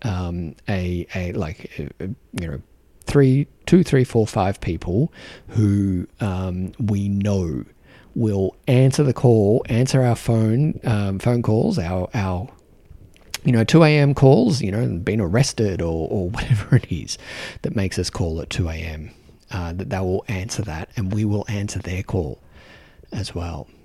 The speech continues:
So if you're doing, if you've got two, three, or five, two, three, four, or five people, then you're doing awesomely at life. You're winning at life. And as I wrap this up, I wanna,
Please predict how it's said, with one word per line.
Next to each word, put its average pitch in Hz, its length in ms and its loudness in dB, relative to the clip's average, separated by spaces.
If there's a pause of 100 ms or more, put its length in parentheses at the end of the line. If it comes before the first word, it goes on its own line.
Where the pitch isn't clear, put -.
(340)
So 95 120 -6
if 90 100 -6
you're 101 80 -4
doing, 123 360 4
if - 100 -4
you've 107 160 0
got - 180 -2
two, 123 200 4
three, 120 200 0
or 117 60 0
five, 110 380 -2 (180)
two, 147 240 4
three, 120 320 2
four, 110 320 0
or 104 60 -2
five 107 360 -2
people, 117 520 0 (580)
then 101 480 -2
you're 107 140 -2
doing 104 360 -2
awesomely 95 560 -6
at - 80 -10
life. 90 300 -8
You're 95 80 -4
winning 101 560 -6 (400)
at - 260 -12
life. 82 600 -12 (920)
And - 1700 -6
as 180 100 6
I 202 60 10
wrap 170 240 8
this 127 180 8
up, 143 380 4
I 156 40 2
wanna, 139 380 6